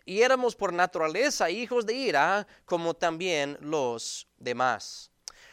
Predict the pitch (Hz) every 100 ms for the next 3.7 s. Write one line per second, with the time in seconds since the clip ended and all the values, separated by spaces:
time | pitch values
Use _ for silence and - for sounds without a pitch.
0 | - 143 156 147 196 196 185 185 160 -
1 | 151 156 151 147 151 - 139 135 135 156
2 | 147 139 180 208 175 - 127 - 156 165
3 | 156 _ _ _ _ - 50